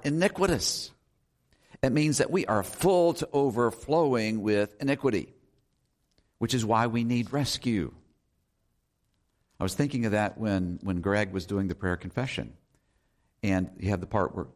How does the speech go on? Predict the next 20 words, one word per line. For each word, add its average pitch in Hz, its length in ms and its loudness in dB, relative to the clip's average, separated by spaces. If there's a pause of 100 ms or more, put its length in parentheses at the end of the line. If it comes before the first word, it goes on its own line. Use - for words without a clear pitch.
(120)
"Lead 110 220 0
us 110 120 -4
not 107 200 0
into 107 260 -4
temptation." 123 640 -4 (1200)
Why 151 240 0
is 156 180 2
it 127 160 0
that 117 200 0
people 156 320 0
and 143 100 0
things 123 280 0
outside 98 540 0
of 117 120 0
us 175 300 -2
are 92 120 0
temptations 101 800 -4
to 117 180 -6
us? - 460 -10 (1600)
It's - 160 -2